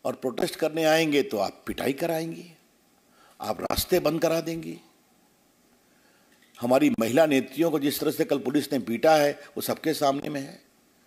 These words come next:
हमारे विपक्ष के नेता को अंदर घुसने नहीं दिया गया, हमारे एमपीएस को, हमारे राष्ट्रीय उपाध्यक्ष दिलीप बाबू को,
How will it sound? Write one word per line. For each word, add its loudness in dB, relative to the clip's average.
हमारे 6
विपक्ष 2
के -6
नेता 6
को 4
अंदर 2
घुसने -6
नहीं 2
दिया 2
गया, -2
हमारे 4
एमपीएस 0
को, 0
हमारे 4
राष्ट्रीय 4
उपाध्यक्ष 2
दिलीप 2
बाबू 6
को, 2